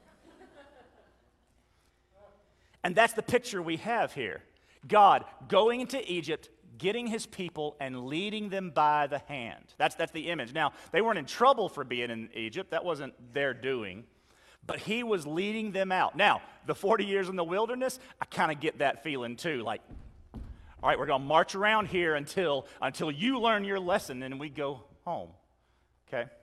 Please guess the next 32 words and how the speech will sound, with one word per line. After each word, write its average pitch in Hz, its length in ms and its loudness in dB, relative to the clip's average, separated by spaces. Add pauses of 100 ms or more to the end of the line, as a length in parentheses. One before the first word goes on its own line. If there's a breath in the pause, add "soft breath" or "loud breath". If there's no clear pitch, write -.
(1300)
God's 208 380 6
doing 185 260 2
all 165 180 4
the 147 60 -2
work, 170 360 2
though. 117 140 -2
That's 208 200 2
what 214 160 -8
you 143 60 -12
s-, 165 640 -12 (160)
uh, 143 100 -2
you 123 60 -4
should 127 160 -10
see. 226 220 -4 (240 loud breath)
"I 233 200 4
took 214 200 -2
them 185 120 -6
by 170 180 4
the 160 100 -2
hand 170 200 -6
to 139 60 -4
lead 160 200 -4
them 143 120 -6
out 143 160 2
of 123 80 -4
Egypt. 139 300 -6
I 233 220 4
led 175 140 0
them 147 140 -4
out 139 140 0
of 123 100 -8
Egypt." 110 420 -10